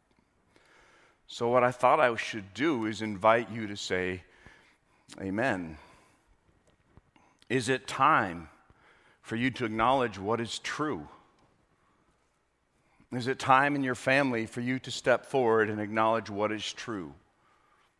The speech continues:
Are you ready to receive the amen, the truth? Are you ready to build a new life on that truth?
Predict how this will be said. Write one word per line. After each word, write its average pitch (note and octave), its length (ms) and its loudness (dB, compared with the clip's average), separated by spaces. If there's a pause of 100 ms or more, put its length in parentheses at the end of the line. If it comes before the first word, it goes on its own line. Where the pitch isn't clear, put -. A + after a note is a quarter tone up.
(140)
Are B2 120 0
you B2 160 -2
ready C3+ 340 4
to - 160 -6
receive B2+ 580 -2
the C3 360 0 (400)
amen, F2+ 480 -4 (400)
the C3 180 2
truth? - 460 -10 (920)
Are C3+ 120 2
you C#3 120 2
ready D#3+ 220 6
to D3+ 100 -10
build D3+ 260 6
a C3+ 60 2
new C#3+ 260 -2
life C#3+ 520 6 (480)
on C3 300 6
that C3 240 6
truth? D3 540 -6